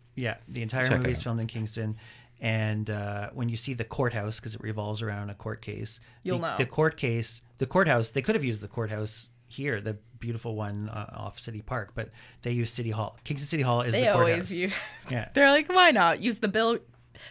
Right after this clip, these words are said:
Speaker 3: bigger building?"
Speaker 1: Yeah, that's right. Um,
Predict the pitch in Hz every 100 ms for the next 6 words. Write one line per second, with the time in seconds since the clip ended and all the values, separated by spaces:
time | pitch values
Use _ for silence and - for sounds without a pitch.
0 | - 277 233 190 160 147 127 165 _ -
1 | - 117 - - - _ - 131 160 104
2 | - _ _ - _ - 123 117 113 110